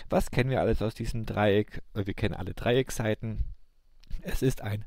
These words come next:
nicht rechtwinkliges Dreieck, folglich funktionieren nur Sinussatz und Kosinussatz.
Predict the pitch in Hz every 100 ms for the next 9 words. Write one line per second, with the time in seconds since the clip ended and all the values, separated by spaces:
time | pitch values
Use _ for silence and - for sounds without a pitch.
0 | - 170 - 147 143 - 151 139 131 120
1 | - 104 113 - 101 98 101 - 98 -
2 | - 104 104 98 117 104 - 90 - 76
3 | 139 185 175 170 - 135 -